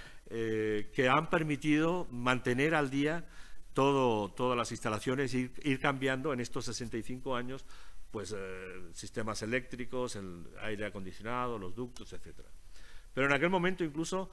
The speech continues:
este era un comedor, pero era el comedor de,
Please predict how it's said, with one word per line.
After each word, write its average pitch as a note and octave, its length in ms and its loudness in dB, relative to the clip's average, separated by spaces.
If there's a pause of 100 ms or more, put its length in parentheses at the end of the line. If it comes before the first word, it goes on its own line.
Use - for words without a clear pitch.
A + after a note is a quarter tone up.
(320)
este C3+ 260 0
era D3+ 140 6
un D3 80 0
comedor, D#3 600 4 (800)
pero A2 180 -8
era C3 140 2
el D3+ 80 -2
comedor B2+ 420 2
de, G#2 380 0